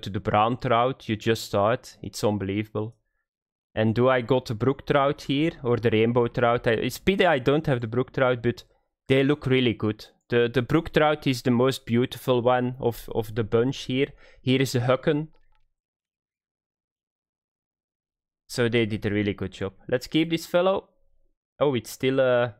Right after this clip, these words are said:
I'm going to sell some fish. I'm going to sell this Atlantic salmon and then I can keep this one. So I cannot say more to end the video. So if you got a snag, uh, because it's going to happen here a lot and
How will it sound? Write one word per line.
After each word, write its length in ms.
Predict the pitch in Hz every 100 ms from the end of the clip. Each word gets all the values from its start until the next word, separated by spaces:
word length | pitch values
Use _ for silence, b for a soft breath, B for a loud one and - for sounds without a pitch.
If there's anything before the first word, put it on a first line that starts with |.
| _
I'm 140 | 120 117
going 200 | 123 117
to 100 | 110
sell 220 | - 110
some 220 | - 110
fish. 300 | - 117 -
I'm 140 | 120 113
going 240 | 143 156
to 80 | 123
sell 260 | - 110 98
this 460 | 113 120 - - - -
Atlantic 520 | 113 - 117 120 -
salmon 440 | - 117 117 123 - _ - 113
and 120 | 101
then 160 | 104
I 80 | 104
can 220 | 101 101
keep 280 | 101 104 -
this 220 | 107 -
one. 140 | 120 113 B B -
So 320 | - 175 180
I 160 | 175
cannot 380 | 170 208 220 208
say 260 | - 190 165
more 280 | 151 190 214
to 200 | - -
end 240 | 180 202
the 100 | 151
video. 640 | - 151 175 185 202 220 B B B B -
So 220 | - 165
if 200 | 214 -
you 60 | 170
got 200 | 214 -
a 60 |
snag, 360 | - 160 151 185 - - - - - _ _ _ _ _ _ _ _ _ _ _ _
uh, 140 | 117 120
because 320 | 139 180 175
it's 140 | 170
going 260 | - 170 165
to 100 | 147
happen 340 | 143 151 170
here 240 | 151 147 135
a 60 |
lot 300 | 127 151 -
and 340 | - 143 143